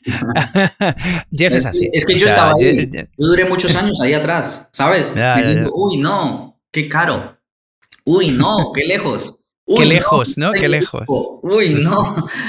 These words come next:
Speaker 2: Eso, eso sí será cierto. <laughs> Uy, no". ¿Sabes?
Speaker 1: Ya, ya, ya.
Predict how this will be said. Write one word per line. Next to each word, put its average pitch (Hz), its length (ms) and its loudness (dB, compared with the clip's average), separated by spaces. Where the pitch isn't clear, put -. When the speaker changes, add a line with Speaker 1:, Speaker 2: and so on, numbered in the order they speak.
Speaker 2:
Eso, 170 680 2
eso 156 300 0
sí 214 120 2
será 196 220 2
cierto. 185 560 0
<laughs> - 20 -8
Uy, 180 260 0
no". 160 260 0
¿Sabes? 185 380 -2
Speaker 1:
Ya, 104 420 0
ya, 85 140 -6
ya. 78 220 -10